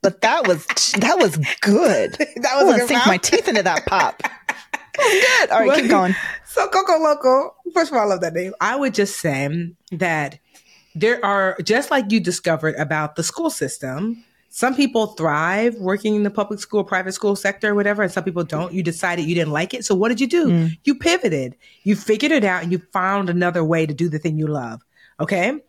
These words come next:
Speaker 2: So
Speaker 1: Yeah.
Speaker 2: you're working at this company and, <clears throat> you know, and you're like, "Okay, I might wanna pursue into, into the C-suite." You might get a few years in and realize it's not really for me. But you are smart. You will be able to pivot and then find a space that is for you.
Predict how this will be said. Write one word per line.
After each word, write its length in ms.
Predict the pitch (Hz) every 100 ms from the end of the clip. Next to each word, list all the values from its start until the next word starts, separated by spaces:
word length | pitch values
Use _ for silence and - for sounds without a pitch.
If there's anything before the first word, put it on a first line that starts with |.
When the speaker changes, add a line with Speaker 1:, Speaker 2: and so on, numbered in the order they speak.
| - - -
Speaker 2:
So 320 | 381 330 151
Speaker 1:
Yeah. 60 | 147
Speaker 2:
you're 100 | 180
working 300 | 190 247 208
at 80 | 202
this 120 | 190
company 540 | 208 180 233 269 294
and, 280 | 208 180 175 - -
<clears throat> 180 | - -
you 300 | 240 214 190
know, 260 | 175 185
and 200 | 170 175
you're 120 | 170 170
like, 240 | 165 160
"Okay, 520 | 180 285 330 160 151 - - -
I 160 | 185
might 260 | 202 190 165
wanna 180 | 180 170
pursue 560 | 175 - - 185 196
into, 460 | 202 156 156 160 147
into 180 | 165 160
the 120 | 156
C-suite." 560 | 151 202 202 240 226 233 - - -
You 140 | 226
might 420 | 214 196 180 147
get 180 | 139 196 160
a 60 |
few 200 | - 202
years 300 | 214 196 185
in 160 | 208 214
and 120 | 170
realize 300 | 185 185 190 190
it's 140 | 160
not 200 | 170 151
really 200 | 165 160
for 160 | 160 160
me. 340 | 156 214 _ _ - - -
But 220 | 220 185
you 120 | 233 262
are 40 |
smart. 460 | 254 254 320 185 147
You 100 | 208
will 60 |
be 120 | 214 214
able 140 | 208
to 60 | 175
pivot 460 | - 160 208 220 185
and 120 | 170
then 120 | 175
find 280 | 170 180 175
a 40 | 170
space 280 | - 165 160
that 140 | 156
is 160 | 220 -
for 120 | 151
you. 360 | 135 127 196